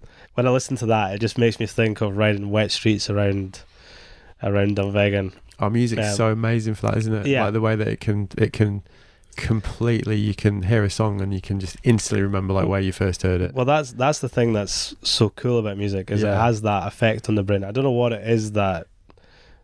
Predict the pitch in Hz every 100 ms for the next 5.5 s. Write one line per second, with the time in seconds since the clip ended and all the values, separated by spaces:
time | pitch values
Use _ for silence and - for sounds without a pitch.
0 | _ - 113 113 110 104 120 143 120 117
1 | 117 110 110 101 - 104 104 95 95 95
2 | 92 - - _ _ _ _ _ - -
3 | 117 110 104 113 110 101 107 110 101 104
4 | 101 104 107 - 107 104 101 98 98 104
5 | 98 98 110 104 95